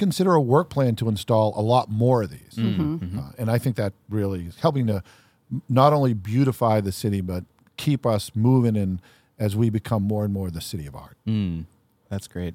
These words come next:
Speaker 2: Also, potential property acquisition, uh, up on Sixth Street, so right near the Cross Kirkland corridor and at that crosswalk there, um, right by the Google campus. And so council will be considering how to proceed or whether to proceed, um, to develop that as a memorial park.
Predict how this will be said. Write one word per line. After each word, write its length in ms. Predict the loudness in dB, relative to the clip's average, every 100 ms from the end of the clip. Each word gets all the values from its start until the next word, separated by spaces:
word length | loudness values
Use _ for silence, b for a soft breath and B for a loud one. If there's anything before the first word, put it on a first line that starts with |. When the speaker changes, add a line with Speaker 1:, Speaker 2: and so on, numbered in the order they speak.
| -2
Speaker 2:
Also, 340 | 0 2 2
potential 400 | 0 -2 -2 -4
property 500 | -6 -4 -4 -2 -4
acquisition, 640 | -4 -4 -4 -4 -4 -4 -4 b b b -4
uh, 160 | -2
up 160 | -2 0
on 140 | 0
Sixth 340 | -2 -6 -6 -8
Street, 360 | -8 -8 -8
so 140 | -8 -6
right 220 | -2 -2
near 160 | -2 -4
the 100 | -4
Cross 300 | -4 -4 -4
Kirkland 320 | -8 -6 -8
corridor 560 | -4 -4 -2 -2 -2 -4
and 140 | -4 -6
at 140 | -6
that 120 | -8
crosswalk 600 | -6 -4 -4 -4 -6 -6
there, 280 | -8 -8 -8 b b b
um, 260 | -6 -4 -4
right 180 | -4 -4
by 100 | -4
the 80 |
Google 220 | -2 -2 -2
campus. 480 | -4 -6 -8 -10 -14 b b -8
And 100 | -6
so 520 | -2 0 2 0 -2 _ -4
council 260 | -2 -2
will 40 | -2
be 60 | 0
considering 840 | 0 0 0 0 0 -2 -8 -20 _ _
how 200 | -4 -2
to 80 | -2
proceed 520 | -4 -4 -2 -2 -2
or 140 | -2 -2
whether 180 | -2 -4
to 100 | -6
proceed, 480 | -6 -4 -4 -4 -8 -4
um, 340 | -4 -2 -6 -8
to 100 | -6
develop 380 | -4 -4 -4
that 160 | -6 -6
as 160 | -4 -4
a 20 |
memorial 420 | -4 -4 -6 -6 -8
park. 380 | -8 -16 -16